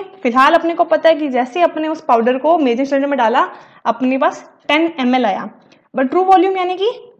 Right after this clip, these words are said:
true volume, अगर उसके अंदर से अपने सारी की सारी porosity या फिर जो void space है वो निकाल दे,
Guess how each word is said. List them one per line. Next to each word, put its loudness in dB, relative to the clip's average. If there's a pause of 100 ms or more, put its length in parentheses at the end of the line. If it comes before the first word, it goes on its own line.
(140)
true 2
volume, 4
अगर 2
उसके -6
अंदर 0
से 0
अपने -2
सारी -4
की -4
सारी -2
porosity 0
या 2
फिर -4
जो -2
void 2
space -8
है 6
वो 2
निकाल -4
दे, -4